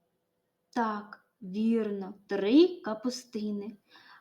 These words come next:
А якою цифрою ми будемо позначати? Так, цифрою три. Пригостимо зайчиків капустою.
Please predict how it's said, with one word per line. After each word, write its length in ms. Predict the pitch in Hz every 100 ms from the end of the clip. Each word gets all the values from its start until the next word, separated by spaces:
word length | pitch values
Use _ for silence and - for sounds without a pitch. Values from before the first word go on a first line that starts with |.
| -
А 120 | 220
якою 520 | 254 294 339 359 339
цифрою 760 | 330 - 233 233 - 247 247 240
ми 180 | 233 233
будемо 460 | 226 226 226 220
позначати? 1120 | 220 226 226 233 226 - 220 214 214 214 220 226 _ _ _ _ _ _ _ _ _ _ _ _ _ _ _
Так, 480 | - 202 185 180 - _ _ _
цифрою 960 | - 185 226 277 285 285 277 277 285 - _ _ -
три. 380 | 202 196 185 185 - _ _ _ _ _ _ _ _ _ _ _ _ _ _ _ _ _
Пригостимо 680 | 233 220 254 247 269 254 262
зайчиків 800 | 254 277 403 - 269 - 240 -
капустою. 840 | 349 - 208 202 - 202 202 208